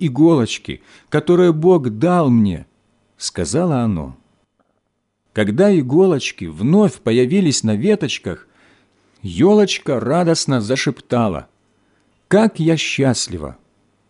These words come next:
И все её соседи радовались вместе с ней.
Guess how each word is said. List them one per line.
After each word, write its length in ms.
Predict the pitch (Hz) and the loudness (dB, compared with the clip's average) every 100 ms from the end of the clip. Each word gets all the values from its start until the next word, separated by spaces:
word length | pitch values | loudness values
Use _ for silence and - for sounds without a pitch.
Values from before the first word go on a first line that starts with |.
| _ _ | _ _
И 120 | 139 | -4
все 320 | 139 - 180 | -4 0 2
её 200 | 160 147 | 2 2
соседи 680 | 131 127 117 190 196 117 82 - _ _ _ | 0 0 0 0 0 0 -6 -10 _ _ _
радовались 840 | 98 147 185 170 113 85 - - - _ | -2 2 2 0 -4 -6 -8 -12 -16 _
вместе 520 | - 87 135 165 - 135 | -12 -2 0 0 -2 -4
с 140 | - | -4
ней. 360 | 98 80 69 | -6 -6 -12